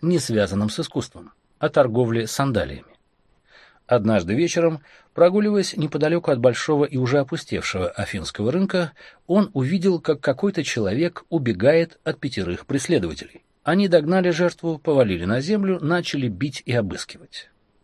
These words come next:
В школе Пифагора Эпикарм изучал математику,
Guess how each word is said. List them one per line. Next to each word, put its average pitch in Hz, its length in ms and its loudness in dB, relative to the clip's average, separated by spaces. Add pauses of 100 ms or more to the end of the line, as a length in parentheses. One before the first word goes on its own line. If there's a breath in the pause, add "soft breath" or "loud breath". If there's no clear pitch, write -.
В - 60 -14
школе 196 280 2
Пифагора 170 680 0
Эпикарм 170 640 2
изучал 131 440 2
математику, 143 840 -4